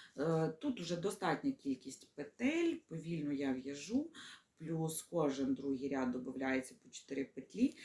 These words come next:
Я собі так думала, що я зв'яжу швидше, ніж під ялиночку, але так собі думаю, що от якраз рівненько під ялиночку я його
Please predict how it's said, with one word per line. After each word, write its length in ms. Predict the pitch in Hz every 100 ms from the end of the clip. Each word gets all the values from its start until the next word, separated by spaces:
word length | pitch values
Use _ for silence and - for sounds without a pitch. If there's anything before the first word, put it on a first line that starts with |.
| - -
Я 120 | 233
собі 240 | 214 160
так 200 | 143 151
думала, 320 | 151 240 277 240
що 180 | -
я 160 | 147 151
зв'яжу 320 | 135 143 147
швидше, 640 | - - 156 190 - - 139
ніж 640 | 147 147 143 131 - - - -
під 200 | - 180
ялиночку, 800 | 135 151 175 294 320 - - 269 -
але 480 | 269 143 - 269 277 - - -
так 160 | 165
собі 240 | - 160 160
думаю, 400 | 208 262 262 220
що 280 | - 180 156
от 160 | -
якраз 420 | - - 262 311
рівненько 420 | 254 165 160 156 -
під 240 | - -
ялиночку 540 | 156 214 262 240 -
я 200 | 143 180
його 340 | 208 151 180